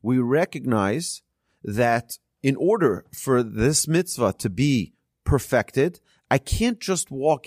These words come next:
in and light a menorah and feel connected. You gotta get yourself into the frame of mind.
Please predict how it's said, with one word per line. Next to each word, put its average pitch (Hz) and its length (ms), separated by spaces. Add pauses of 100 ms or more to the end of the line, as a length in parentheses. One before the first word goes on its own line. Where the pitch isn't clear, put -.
in 101 380 (520)
and 131 100
light 127 200
a 131 40
menorah 127 460
and 113 140
feel 120 180
connected. 98 540 (1300)
You 110 100
gotta 131 200
get 147 180
yourself 131 340
into 117 200
the 107 80
frame 113 240
of 90 100
mind. 92 400